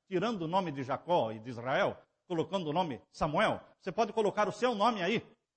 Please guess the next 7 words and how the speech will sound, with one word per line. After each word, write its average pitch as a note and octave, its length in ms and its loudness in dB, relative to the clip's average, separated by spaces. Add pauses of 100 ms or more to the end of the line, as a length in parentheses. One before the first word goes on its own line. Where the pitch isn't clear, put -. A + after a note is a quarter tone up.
(140)
porque D#3+ 200 -2
o - 60 6
Senhor G#3 600 6
te G3+ 100 2
criou, F#3 680 2 (140)
ó - 560 4
João, D3 560 0